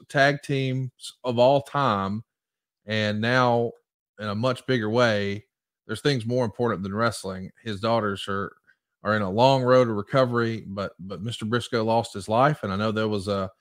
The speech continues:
a celebration of life that was recorded sort of on the fly when you guys were in Fresno last week. And I know that, um, Tony Khan has stepped up behind the scenes. It's not really my place to say, but I know that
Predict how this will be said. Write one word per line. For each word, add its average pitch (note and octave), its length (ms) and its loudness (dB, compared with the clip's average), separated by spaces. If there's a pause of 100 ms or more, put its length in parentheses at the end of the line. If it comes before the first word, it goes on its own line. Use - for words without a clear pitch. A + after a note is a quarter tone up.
(340)
a G#2 80 -10
celebration C3 640 4
of A2 80 -10
life B2 340 6
that G#2 140 -2
was A2 120 -4
recorded A2+ 480 0
sort A#2 200 0
of E2 60 -6
on B2 200 0
the A2 80 -4
fly A#2+ 400 2
when A2+ 160 0
you A2+ 100 -2
guys A2 280 0
were G#2 80 -6
in F#2+ 80 -8
Fresno B2+ 480 2
last A2+ 340 -2
week. G#2+ 380 -8 (560)
And G2+ 500 0
I A2 120 2
know A2 280 0
that, G2+ 340 -4
um, F#2+ 480 -4 (440)
Tony C3+ 240 2
Khan C3 320 2
has A2 100 -6
stepped B2+ 300 2
up G#2 160 2
behind A#2+ 340 -2
the A2 60 -6
scenes. A#2+ 420 -4
It's G2 140 -12
not A2+ 180 0
really A2 220 -2
my A2 160 -2
place A2+ 340 -2
to F#2+ 100 -12
say, A#2 340 2
but G#2 140 -2
I G2 100 -2
know G#2+ 240 -2
that G2 160 -6